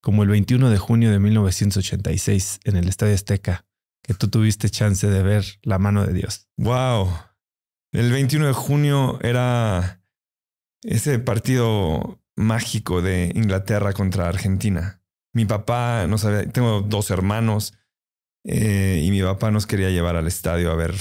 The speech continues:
Speaker 2: un partido del Mundial. Y dijo, "Solamente vamos a poder ir a uno". Y mágicamente escogió ese. Imagínate, mi papá nos regaló asistir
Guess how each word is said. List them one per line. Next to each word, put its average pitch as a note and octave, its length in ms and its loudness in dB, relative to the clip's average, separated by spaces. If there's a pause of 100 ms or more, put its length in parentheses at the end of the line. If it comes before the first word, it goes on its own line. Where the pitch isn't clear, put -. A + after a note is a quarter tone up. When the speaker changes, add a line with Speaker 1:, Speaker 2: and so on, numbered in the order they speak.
(120)
Speaker 2:
un G2 140 -4
partido F2+ 320 -4
del D#2+ 80 -2
Mundial. - 480 -8 (320)
Y G2 100 -2
dijo, G#2 200 0
"Solamente B2 600 0
vamos A2+ 320 0
a G#2+ 80 -2
poder G#2+ 280 -2
ir G#2 60 0
a G2 80 -2
uno". F#2+ 300 -2 (420)
Y C3+ 140 2
mágicamente C#3 760 0
escogió A2 480 -2
ese. - 400 -6 (340)
Imagínate, G#2+ 840 -2 (100)
mi G#2+ 160 0
papá A2 300 0
nos A2+ 160 0
regaló G#2+ 520 0 (1040)
asistir B2 800 -2